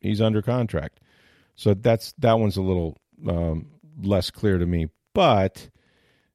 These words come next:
um, you know, he's an older player, and, and sometimes people just don't wanna share that stuff, and they don't have to. Um, the team is usually more forthcoming than they have been with this one. Um,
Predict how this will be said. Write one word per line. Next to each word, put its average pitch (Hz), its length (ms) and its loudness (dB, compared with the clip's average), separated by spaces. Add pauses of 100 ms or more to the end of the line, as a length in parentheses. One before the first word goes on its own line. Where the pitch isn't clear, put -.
(120)
um, 101 640 0 (1120)
you 151 180 -2
know, 180 100 2
he's 170 120 0
an 120 80 2
older 139 240 2
player, 156 460 2
and, 120 200 2
and 117 440 -2 (640)
sometimes 147 720 -2 (300)
people 131 220 0
just 151 180 0
don't 156 140 2
wanna 160 180 2
share 170 260 0
that 131 180 0
stuff, - 280 -6
and 95 100 -2
they 110 40 0
don't 135 180 0
have 151 320 -2
to. - 240 -4 (160)
Um, 101 340 -2
the 107 100 -4
team 160 300 -2
is 123 120 2
usually 135 240 0
more 117 200 2
forthcoming 123 800 -4
than 101 220 -2
they 95 140 0
have 101 220 -2
been 107 200 0
with 90 140 -2
this 135 240 0
one. 180 180 -4 (880)
Um, 98 560 0